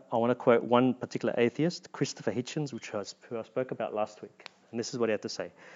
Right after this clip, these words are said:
He's actually passed on, so he's not alive anymore, but this is what he had to say. <clears throat> He says, "Without question, the fine-tuning argument, the theological argument,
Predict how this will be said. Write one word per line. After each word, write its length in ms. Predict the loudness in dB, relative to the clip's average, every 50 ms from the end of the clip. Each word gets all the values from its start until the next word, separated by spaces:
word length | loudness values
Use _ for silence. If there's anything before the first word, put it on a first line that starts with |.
| -20 -6 2
He's 160 | 6 8 10
actually 440 | 10 10 8 8 6 8 8 6 4 0 -2 4
passed 280 | 8 8 8 8 6 0
on, 140 | 0 0 0
so 100 | -2 -4
he's 120 | -2 0
not 200 | 0 0 0 0 -4 -16 _ _ 0
alive 280 | 2 4 4 4 4
anymore, 300 | 0 -4 -4 -4 -4 -4 -4
but 120 | -4 -2
this 140 | -2 0 0
is 60 | 2
what 100 | 2 2
he 20 |
had 100 | 0 -2
to 60 | -4 -6
say. 160 | -12 -12 -14 -16 _ _ _ -20 _ -20 -20 -20 -20 -18 -10 -6
<clears throat> 540 | -6 -4 2 2 4 8 8 8 8 8 4 0 -12 -20 _ _ _ _ _ _ _ _ _ _ _ _ -10 -4 0
He 40 | 6
says, 200 | 8 8 8 10
"Without 260 | 12 12 12 12 12
question, 460 | 12 10 10 10 4 2 2 2 0
the 80 | -4 -2
fine-tuning 720 | 4 8 10 10 10 10 8 6 6 6 6 6 6 6
argument, 480 | 6 6 6 6 4 2 2 0 -2 -10 -20 _ _ _ _ _ _ _ _ _
the 80 | -20 -6
theological 500 | 2 6 6 8 8 6 4 2 0 0
argument, 320 | 0 0 0 0 -2 -2